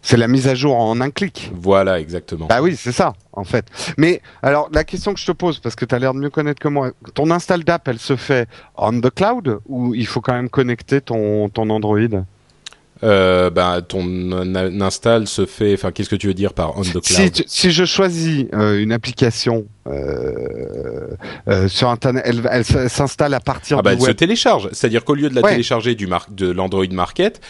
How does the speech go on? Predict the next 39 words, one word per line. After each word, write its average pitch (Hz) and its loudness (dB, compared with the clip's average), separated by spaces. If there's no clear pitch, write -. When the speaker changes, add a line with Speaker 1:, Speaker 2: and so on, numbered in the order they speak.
Speaker 2:
tu - -4
la 92 2
télécharges 98 -2
depuis 92 -6
une 85 -10
page 87 -6
web, 165 0
elle 98 -6
s'installe 90 -6
sur - -6
ton 104 -2
téléphone 120 -2
et 104 0
tu - -6
la 95 2
lances 135 0
de 113 0
la 95 0
même 95 -2
manière 101 -2
que 104 -4
si - -8
tu 98 -2
as 127 4
une, 98 -2
euh, 87 -2
installation, 98 0
euh, 113 4
une 101 -2
application 101 -2
que - -8
tu 113 0
as 95 0
installée 98 -2
depuis 107 -4
l'App 95 -2
Store 113 2
de, 90 -4
d'Apple. 104 -6